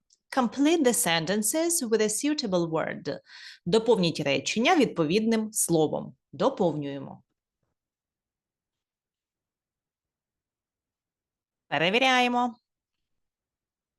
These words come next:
Exercise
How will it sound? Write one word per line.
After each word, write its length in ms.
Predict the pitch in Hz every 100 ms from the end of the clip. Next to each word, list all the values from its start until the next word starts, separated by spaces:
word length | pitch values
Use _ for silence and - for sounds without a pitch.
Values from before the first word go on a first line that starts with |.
| _ _ _ _ _ _ _ _ _ _ _ _ _ _ _ _ _ _ _ _ _ _ _ _ _ _ -
Exercise 920 | 165 165 - 339 - 247 220 240 247